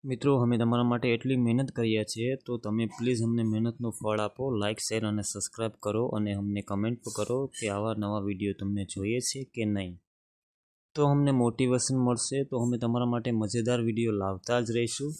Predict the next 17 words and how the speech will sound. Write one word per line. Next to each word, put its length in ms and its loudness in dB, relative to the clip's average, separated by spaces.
તો 80 -8
ચાલો 260 -2
મિત્રો, 400 -4
આજે 560 -4
વીડિયો 280 -2
ચાલુ 320 -2
કરીએ. 260 -2
અને 180 0
હા 280 -2
મિત્રો, 400 -2
અમારી 240 0
Telegram 640 0
ચેનલને 520 -2
જોઈન 280 0
કરવાનું 460 0
ના 140 2
ભૂલતા. 500 -2